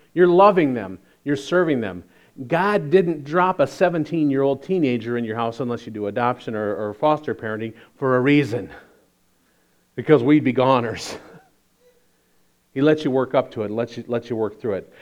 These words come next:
But you're faithful all the way through. And you're faithful all the way up until the time it, it's, it's time for that child to go to the next step. And so we are a servant or a steward, or we're faithful to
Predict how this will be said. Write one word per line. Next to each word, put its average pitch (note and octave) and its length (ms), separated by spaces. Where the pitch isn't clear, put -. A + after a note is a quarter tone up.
But D#3 180
you're D3+ 80
faithful D3 640
all B2 220
the B2+ 80
way A#2 160
through. A2 420
And C3 100
you're B2+ 120
faithful C3+ 420
all E3 540
the D3 80
way C#3+ 120
up C#3 140
until C3 240
the A#2+ 80
time B2 320
it, G#2+ 120
it's, - 260
it's - 180
time A#2+ 180
for A2 100
that A2 180
child G#2+ 240
to G2+ 60
go G#2+ 120
to G#2 80
the G2+ 100
next G2+ 260
step. G2 300
And E3+ 120
so E3+ 360
we F3+ 340
are D#3 220
a D3+ 40
servant G#3 460
or D#3 140
a D3+ 60
steward, F#3 400
or C#3+ 120
we're C#3 120
faithful F#3 520
to D3 420